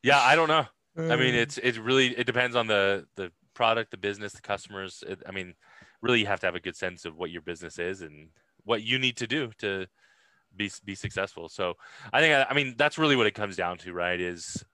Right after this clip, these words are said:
Speaker 1: anyone who's starting a business, uh, or has a business, like, you just have to ha-, take customer service into consideration. It can't be an afterthought. It has to be part of your, um, product planning. So
Speaker 2: Yeah,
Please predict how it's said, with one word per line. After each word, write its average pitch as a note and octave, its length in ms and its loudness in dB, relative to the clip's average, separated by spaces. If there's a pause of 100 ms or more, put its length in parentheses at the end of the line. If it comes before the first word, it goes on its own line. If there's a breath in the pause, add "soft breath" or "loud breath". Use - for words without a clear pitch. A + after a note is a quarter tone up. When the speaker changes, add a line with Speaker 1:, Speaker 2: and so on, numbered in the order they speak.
(200)
Speaker 1:
anyone A2+ 300 0
who's G2 180 -10
starting F#2+ 440 -2
a E2+ 60 -4
business, F#2+ 640 -6 (520 soft breath)
uh, E2 560 -2
or F2+ 240 -4
has G2+ 340 -2
a G#2 60 -8
business, G2+ 600 -4 (320 loud breath)
like, G2+ 140 -4
you A2 180 -6
just A#2 200 -4
have G2+ 360 -2
to F2+ 200 -6 (440)
ha-, F#2+ 280 -4 (100)
take G2 220 -6
customer G2 320 -8
service F2 340 -8
into F2 140 -14
consideration. E2+ 560 -10
It - 60 -20
can't G#2 200 -6
be F#2 80 -10
an F2 80 -10
afterthought. D#2 560 -12
It - 60 -14
has F#2 220 -6
to - 60 -20
be F2 120 -16
part E2+ 200 -8
of E2 120 -14
your, D#2+ 320 -14 (400 loud breath)
um, E2 240 -8
product F#2 400 -4
planning. G#2 360 -6 (360)
So - 320 -14
Speaker 2:
Yeah, A2+ 140 -12